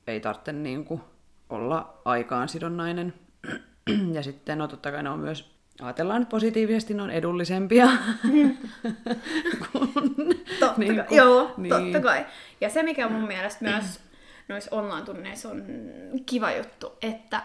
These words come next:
Speaker 2: jos sä et ole esimerkiksi aikaisemmin uskaltautunut jollekin tietylle, tietynlain
Speaker 1: Koke-,
Speaker 2: tunnel-,
Speaker 1: niin,
Speaker 2: tunnille
Speaker 1: kokeilla
Speaker 2: tai
Speaker 1: jotain
Speaker 2: opettajatunnille,
Speaker 1: uutta.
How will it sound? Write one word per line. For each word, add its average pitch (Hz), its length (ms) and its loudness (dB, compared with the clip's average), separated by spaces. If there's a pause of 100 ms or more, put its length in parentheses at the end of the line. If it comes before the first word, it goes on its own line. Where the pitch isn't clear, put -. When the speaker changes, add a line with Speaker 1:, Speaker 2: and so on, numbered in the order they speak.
Speaker 2:
jos 226 180 -8
sä 247 80 -6
et 233 140 -8
ole 240 100 -4
esimerkiksi 226 420 -6
aikaisemmin 262 480 -4
uskaltautunut 185 680 -8
jollekin 190 400 -8
tietylle, 196 460 -4 (1200)
tietynlain 226 440 4
Speaker 1:
Koke-, 180 120 4
Speaker 2:
tunnel-, 226 480 4
Speaker 1:
niin, 196 120 -2
Speaker 2:
tunnille 269 380 6
Speaker 1:
kokeilla 277 200 4
Speaker 2:
tai 349 140 6
Speaker 1:
jotain - 40 2
Speaker 2:
opettajatunnille, 233 840 0
Speaker 1:
uutta. 220 140 -10